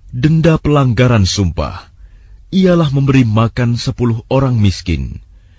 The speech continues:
yaitu dari makanan yang biasa kamu berikan kepada keluargamu, atau memberi mereka pakaian, atau memerdekakan seorang hamba sahaya.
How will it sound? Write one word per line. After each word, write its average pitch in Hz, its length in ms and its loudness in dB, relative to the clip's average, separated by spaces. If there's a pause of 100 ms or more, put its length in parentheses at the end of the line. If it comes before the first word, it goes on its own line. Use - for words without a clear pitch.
(500)
yaitu 117 640 0
dari 113 160 2
makanan 110 640 2
yang 110 240 0
biasa 120 480 -2
kamu 127 320 -4
berikan 135 560 -2
kepada 139 480 -2
keluargamu, 85 720 0 (640)
atau 131 480 0
memberi 127 320 2
mereka 120 400 0
pakaian, 95 800 -2 (720)
atau 165 320 -2
memerdekakan 131 800 -2
seorang 135 480 -2
hamba 123 400 0
sahaya. 82 720 -4